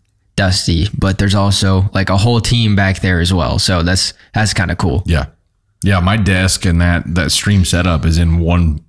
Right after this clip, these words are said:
Speaker 2: big open area. It's not closed off on its own. So,
Speaker 1: Yeah.
Speaker 2: so there's a, a fifteen hundred square foot, like, office space with,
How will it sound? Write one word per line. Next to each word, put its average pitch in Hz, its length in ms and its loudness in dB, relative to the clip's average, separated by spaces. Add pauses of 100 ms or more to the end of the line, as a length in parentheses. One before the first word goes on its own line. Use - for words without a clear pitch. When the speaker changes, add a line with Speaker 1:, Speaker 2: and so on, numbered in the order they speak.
(140)
Speaker 2:
big 190 180 0
open 87 280 0
area. 78 500 -4
It's - 220 -2
not 98 240 -2
closed 85 380 0
off 85 360 2
on 85 240 0
its - 180 -2
own. 85 380 0
So, 78 340 0
Speaker 1:
Yeah. 62 340 -2 (100)
Speaker 2:
so 87 160 0
there's 90 280 2
a, 76 260 0
a 95 60 -2
fifteen 98 340 0
hundred 82 300 0
square 87 300 0
foot, 90 480 -2
like, 78 240 -2
office 82 300 0
space 82 380 -2
with, 78 220 -6